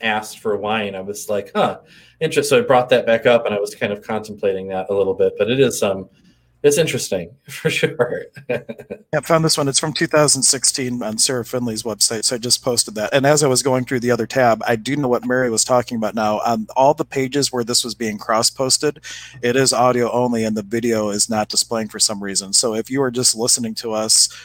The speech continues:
Speaker 2: if you go to Stir Crazy Shamans, the video is working just fine. It's only if you were looking at Sonic Shaman, Shaman's Way, Holistic Health and Healing, any of those, um, any of those would not be, uh, displaying video for some reason. Weird technology.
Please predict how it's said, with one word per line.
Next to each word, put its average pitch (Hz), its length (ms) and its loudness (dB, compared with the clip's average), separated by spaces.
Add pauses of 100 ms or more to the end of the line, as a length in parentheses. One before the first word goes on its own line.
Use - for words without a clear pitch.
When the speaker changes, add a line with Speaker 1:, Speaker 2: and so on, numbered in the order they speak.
(140)
Speaker 2:
if 123 120 -4
you 120 60 -8
go 127 80 2
to 123 80 0
Stir 123 220 -2
Crazy 113 260 -4
Shamans, 107 460 -2
the 110 80 -6
video 110 200 -6
is 107 120 -6
working 107 260 -10
just 107 240 -2
fine. 110 300 -2
It's 104 100 -4
only 113 220 -4
if - 120 -12
you 113 60 -10
were 107 80 -4
looking 107 300 -6
at 101 140 -2
Sonic 107 280 -2
Shaman, 135 420 0
Shaman's 113 440 -2
Way, 110 260 -2
Holistic 107 400 -4
Health 107 160 -6
and 104 100 -14
Healing, 113 400 -4 (480)
any 120 220 -4
of 110 100 -4
those, 107 540 -2
um, 98 400 -2 (1000)
any 127 180 -2
of 110 100 0
those 110 260 0
would 104 300 -4 (260)
not 113 260 -6
be, 101 280 -10 (1000)
uh, 85 300 -10 (480)
displaying 113 420 -2
video 101 220 -6
for 104 120 -14
some 104 220 -2
reason. 101 340 -8 (640)
Weird 123 280 0
technology. 104 720 -6